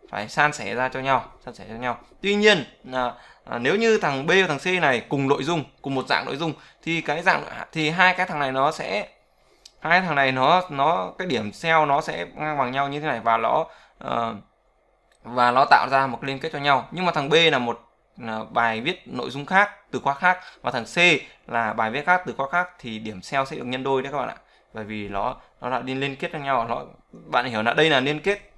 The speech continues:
à, liên kết với nhau. Đấy. Bạn nhớ là mũi tên hai chiều là liên kết này, mũi tên một chiều là backlink này. Đấy, thằng nào được nhiều backlink thằng đấy sẽ rất là mạnh. Đấy, nhưng mà khi nó liên kết với một thằng khác thì nó phải chia sẻ sức mạnh. Bạn hiểu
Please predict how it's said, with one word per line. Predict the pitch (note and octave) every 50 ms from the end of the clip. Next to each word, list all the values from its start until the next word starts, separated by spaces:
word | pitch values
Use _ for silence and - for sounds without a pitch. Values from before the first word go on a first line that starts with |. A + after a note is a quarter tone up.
| -
à, | B2 A2+ A2 G2+ G#2+ A2+ E3
liên | B2 C3
kết | - D#3+ D#3 D#3 -
với | B2 A#2+
nhau. | B2+ B2 A2 - - _ _ _ - - -
Đấy. | G2+ G#2+ A2 A2 - - - -
Bạn | - C3 B2+ C3+
nhớ | C#3 D#3+
là | D#3+
mũi | D3+ F#3+ G3
tên | F3+ E3+
hai | E3+ E3 D3+
chiều | - C#3+ C3+ B2
là | A#2+ A#2
liên | A#2 B2+ C3+ C3
kết | - F3 D3+
này, | B2+ G#2 - - _ _
mũi | - - F#3+ F3+
tên | F3 E3
một | D#3+ C#3 B2+ -
chiều | - B2+ A#2
là | A2+
backlink | A#2 C3+ - - D3 C#3 C#3
này. | A#2+ G2+ - _ _ _ _ _ -
Đấy, | A2 A2 A2+ A#2+ -
thằng | C#3+ C#3
nào | C3 B2+ B2
được | - D3 C3+ C#3
nhiều | D3+ C#3+ C#3
backlink | D#3 D#3+ F3 E3 D3+ C#3+
thằng | B2+ A#2 A#2
đấy | B2 C3
sẽ | - F#3+ G#3
rất | A3 A#3+
là | G#3 D3+
mạnh. | C3 C3 A#2+ - - - _ - -
Đấy, | A#2 A#2+ C#3+ E3+
nhưng | F3+ E3+
mà | D3 -
khi | - F#3 F3+ F3+
nó | E3 D3 D#3 F#3 G3+ - - - _ _ - - -
liên | - C#3 D3+ E3+ F3+ D#3+
kết | - G#3 A3
với | G#3+ G3
một | D3+ C3
thằng | B2 A#2
khác | D3+ D#3+ F3+ F3+ -
thì | C#3
nó | A#2+ A2+ B2+ C3
phải | B2+ G#2
chia | - - C3+ B2+
sẻ | A#2+ -
sức | - - -
mạnh. | C#3 A#2+ - - - - - - - _ -
Bạn | - -
hiểu | F2+ G2+ - F2